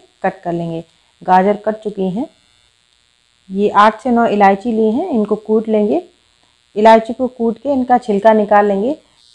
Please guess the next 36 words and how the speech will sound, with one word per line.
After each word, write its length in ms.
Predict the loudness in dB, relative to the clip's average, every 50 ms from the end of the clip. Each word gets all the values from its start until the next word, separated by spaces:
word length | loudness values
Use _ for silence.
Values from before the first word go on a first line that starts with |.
| _ -4
और 100 | -2 -2 -2
छिलकों 420 | 0 2 2 2 2 2 0 2
को 140 | 2 0 2
गाजर 360 | 4 4 4 4 4 2 -2
के 140 | -2 -4 -6
साथ 300 | -4 -2 -2 -2 -2 -2
में 140 | -4 -6 -6 -8 _ _ _ _ _ -4
डाल 280 | 2 4 4 4 4 2
देंगे, 200 | 0 0 0 0
जिससे 300 | -2 -4 -4 -4 -2 0
जो 100 | 0 2
इलायची 420 | 2 2 2 2 2 0 -2 -4
का 140 | -4 -2 -2
flavor 400 | -2 -2 -2 0 2 2 2 2
है 80 | 2 0
वो 100 | 0 -2
अच्छे 360 | -4 -6 -8 -8 -6 -6 -6 -6
से 240 | -4 -4 -6 -6 -8 -12 _ _ _ _ _ 0
हलवे 260 | 2 2 4 4 4
में 140 | 4 2 0
पहुंच 380 | 0 -2 -2 0 0 0 0 0
जाएगा। 380 | 0 0 0 0 -4 -8 -10 -12 _ _ _ _ _ _ _ _ _ _ _ _ _ _ 0
इलायची 400 | 4 6 6 6 4 2 -4 -6
कुट 180 | -4 -6 -10
चुकी 280 | -10 -10 -10 -6 -2 -2
हैं, 240 | -2 0 -2 -2 -2
इनका 280 | -2 -2 0 0 0 2
powder 320 | 4 4 4 4 4 4
अलग 280 | 4 4 4 2 0 -2
कर 120 | -2 -2
लेंगे 280 | -2 -2 0 0 2 0
और 100 | 0 0
छिलके 460 | -2 -4 -4 -4 -4 -2 -4 -4 -4
अलग 220 | -2 0 0 -2 -2
कर 120 | -2 -4 -4
लेंगे। 360 | -4 -4 -6 -6 -6 -8 -10